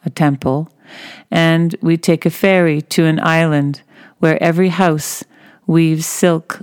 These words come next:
on giant looms under their houses. We stop and watch a woman working, and she has some beautiful silk scarves and weaving for sale. We are running out of money, but we buy a couple of things from her.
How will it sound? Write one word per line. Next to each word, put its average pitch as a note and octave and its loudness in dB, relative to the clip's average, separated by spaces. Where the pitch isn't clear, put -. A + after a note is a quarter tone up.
on D#3 0
giant E3 0
looms D#3+ 0
under D3+ 0
their D3 0
houses. D3 0
We D#3+ 0
stop D#3+ 0
and D3+ 0
watch D#3 0
a D#3+ 2
woman D3+ 0
working, D3+ 0
and E3 0
she F3 2
has E3 2
some D#3 0
beautiful E3 0
silk D3+ -2
scarves D3+ 0
and C#3+ 0
weaving D3+ 0
for D3+ -4
sale. D3 0
We - 0
are F3 2
running D#3+ 2
out D#3 2
of C#3+ -2
money, D3+ 2
but C#3+ 0
we D#3 0
buy D#3 2
a C#3 0
couple D#3 0
of C#3 -2
things D3 0
from C#3+ 0
her. C#3+ 0